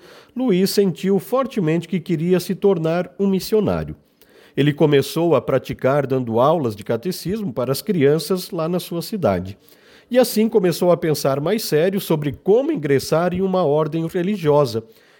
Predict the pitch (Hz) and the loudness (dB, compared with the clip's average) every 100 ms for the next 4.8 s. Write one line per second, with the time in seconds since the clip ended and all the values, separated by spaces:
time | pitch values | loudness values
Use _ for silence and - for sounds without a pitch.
0 | - 143 120 113 - 127 117 190 220 214 | -12 -6 -6 -6 -6 -4 2 2 2 -4
1 | 113 131 151 - 180 143 139 240 220 214 | -4 -2 -4 -4 -6 -4 -2 0 0 0
2 | - 151 160 - - _ 123 120 - 226 | 2 0 0 -6 -20 _ -2 0 2 0
3 | 226 226 220 220 - 165 160 160 180 165 | 2 2 2 -2 -2 -2 -2 -4 -4 -4
4 | 156 151 165 117 85 87 80 | -4 -4 -2 -4 -4 -6 -10